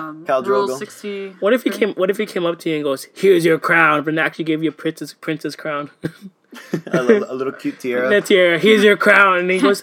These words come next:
Speaker 1: <laughs>
Speaker 3: "Boop."
Speaker 1: Here's, here, mini me. Take, gives me a crown. Sure, I'll keep it. I'll be little Jason Momoa.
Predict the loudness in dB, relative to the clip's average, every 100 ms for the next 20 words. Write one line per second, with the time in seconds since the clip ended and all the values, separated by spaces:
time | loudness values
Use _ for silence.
0 | -8 2 4 4 -2 0 2 0 -4 _
1 | -2 0 0 -4 -6 -10 -6 -2 -2 -4
2 | -6 -6 -4 -8 -8 -10 -12 -14 -18 -20
3 | -10 -6 -6 -8 -16 -20 -18 -18 _ _
4 | _ _ -20 -20 -20 -20 -20 _ _ _
5 | _ _ _ -20 -18 -16 -16 -16 -18 -20
6 | -20 -18 -16 -16 -18